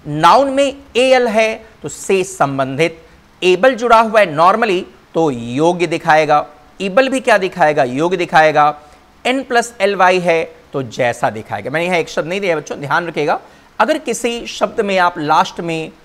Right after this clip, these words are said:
आईएसएच दो देखें, ये है ना, किसी adjective में यदि आप क्या देखें, आईएसएच,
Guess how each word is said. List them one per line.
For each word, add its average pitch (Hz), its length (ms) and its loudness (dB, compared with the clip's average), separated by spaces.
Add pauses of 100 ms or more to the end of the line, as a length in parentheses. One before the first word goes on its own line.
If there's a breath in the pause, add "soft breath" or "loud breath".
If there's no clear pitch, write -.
(340)
आईएसएच 185 800 -2
दो 120 180 -10 (200)
देखें, 117 280 -12 (360)
ये 127 160 -8 (200)
है 208 80 -8
ना, 381 100 -10 (380 soft breath)
किसी 262 340 -2 (200)
adjective 180 640 0
में 196 380 -2 (340)
यदि 196 440 -2
आप 185 300 2 (160)
क्या 180 140 4
देखें, 214 300 -6 (420)
आईएसएच, 175 720 0